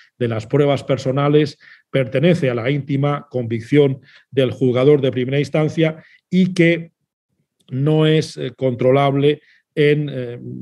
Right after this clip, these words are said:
en apelación, salvo casos extremos, ¿no? Hay, hay numerosos ejemplos de jurisprudencia española, eh, que, eh, van en ese sentido, ¿no? El, el Tribunal de, de Apelación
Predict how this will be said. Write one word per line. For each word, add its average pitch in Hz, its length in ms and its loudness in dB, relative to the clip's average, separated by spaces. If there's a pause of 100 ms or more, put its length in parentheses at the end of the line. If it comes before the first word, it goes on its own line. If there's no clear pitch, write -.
(140)
en 123 160 -4
apelación, 135 760 2
salvo 131 680 -4
casos 127 520 -4
extremos, 110 600 -8
¿no? 123 100 -6
Hay, 127 160 0 (420)
hay 135 440 0
numerosos 131 720 2
ejemplos 165 600 0
de 127 100 -4
jurisprudencia 123 760 -4 (320)
española, 143 880 0 (800)
eh, 127 240 -6
que, 147 380 2 (360)
eh, 123 560 -4
van 120 460 -4
en 135 100 -2
ese 135 200 -4
sentido, 120 420 -2
¿no? 147 180 -6 (200)
El, 117 260 -8
el 117 140 -6
Tribunal 127 360 -2
de, 147 220 4
de 143 140 -2
Apelación 143 600 0